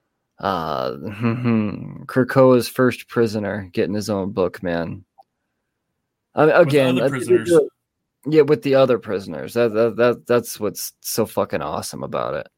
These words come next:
Speaker 1: I mean, we did get a Sabretooth run already, but I've, I,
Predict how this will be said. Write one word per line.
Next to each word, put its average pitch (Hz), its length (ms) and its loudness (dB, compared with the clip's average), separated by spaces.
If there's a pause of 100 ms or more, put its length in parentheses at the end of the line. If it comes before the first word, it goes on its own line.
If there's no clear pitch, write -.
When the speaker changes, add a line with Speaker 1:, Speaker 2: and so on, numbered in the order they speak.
(380)
Speaker 1:
I 135 80 0
mean, 170 140 8
we 190 100 8
did 180 160 6
get 165 120 6
a 151 40 6
Sabretooth 117 600 0
run 104 460 -2
already, 92 420 2
but 92 380 0 (1080)
I've, 123 220 2
I, - 180 2